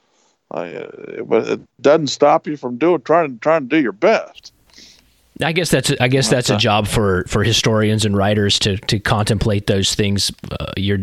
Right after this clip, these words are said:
Speaker 2: your dad's legacy in, in the game.
Speaker 1: You know, uh, I still think that, you know,
Speaker 2: It's a lot easier though to
Speaker 1: you know, when he
Speaker 2: to compare, you know, hit your dad's work during his career with his contemporaries, you know, rather than g-,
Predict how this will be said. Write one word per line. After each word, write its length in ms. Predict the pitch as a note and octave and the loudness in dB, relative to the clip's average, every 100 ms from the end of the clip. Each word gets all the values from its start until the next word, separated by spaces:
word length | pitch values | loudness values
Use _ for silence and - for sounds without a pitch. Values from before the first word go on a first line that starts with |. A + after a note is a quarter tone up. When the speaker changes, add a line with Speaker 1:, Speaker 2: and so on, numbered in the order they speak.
| - | -2
Speaker 2:
your 340 | A2+ G2+ F#2 - | -2 -2 -2 -6
dad's 380 | - G#2 G#2 G2 | -4 0 0 2
legacy 500 | G#2 G2+ G#2 - G2+ | 2 2 2 2 2
in, 120 | G2 | 2
in 180 | - A2 | 2 0
the 100 | G2+ | 2
game. 380 | G2+ F#2+ F#2 F#2 _ _ _ _ _ _ - - - _ - | 0 0 -2 -4 _ _ _ _ _ _ -20 -18 -18 _ -10
Speaker 1:
You 60 | |
know, 360 | G#2 A2 C3 D#3+ - - _ _ _ _ _ - - - - - | -4 0 0 -2 -10 -20 _ _ _ _ _ -20 -20 -20 -16 -4
uh, 380 | G#2+ A2 G#2 | 0 2 0
I 180 | G#2+ C3+ | 2 2
still 260 | C4 - C3+ | 2 0 0
think 260 | - B2+ | 2 0
that, 200 | - A2+ | 0 -4
you 60 | B2 | -4
know, 240 | G#2+ A2 A2+ | -6 -6 -4
Speaker 2:
It's 140 | C#3+ | -2
a 40 | E3+ | 2
lot 180 | F3 F#3 | 2 2
easier 280 | F3 D#3+ | 2 0
though 160 | A#2+ A#2 | 0 0
to 140 | A2 | 0
Speaker 1:
you 40 | A2 | -2
know, 140 | A#2+ | -2
when 140 | A#2 B2 | -4 -6
he 40 | _ _ - | _ _ -4
Speaker 2:
to 240 | B2 G#2+ | -2 -2
compare, 720 | A2+ B2 A2 C#3 B2 A2+ G2 - - _ _ _ - | -2 -2 0 0 2 2 0 -4 -20 _ _ _ -10
you 200 | A2 A#2+ | -4 0
know, 160 | G#2+ G2+ | 2 2
hit 260 | A#2 D3 | 0 -2
your 160 | B2 A#2 | -2 0
dad's 360 | G#2+ A#2 B2 A#2+ | 2 2 2 2
work 480 | A#2 A2 G#2 - - _ _ _ _ | 2 0 0 -6 -8 _ _ _ _
during 300 | - B2+ A#2 | -4 0 2
his 200 | G#2 D#3+ | 2 0
career 340 | - B2 G#2+ | 0 2 2
with 120 | G2+ G2 | 2 2
his 140 | G#2 | 0
contemporaries, 840 | - F#2 C3+ E3+ G2 C#2 - - - _ _ _ _ _ _ | 0 0 0 0 -2 -2 -4 -4 -6 _ _ _ _ _ _
you 120 | - G#2 | -4 0
know, 120 | G#2 | 2
rather 300 | A2+ A2+ A#2 | 2 2 2
than 200 | A2 | 0
g-, 100 | G#2 | 0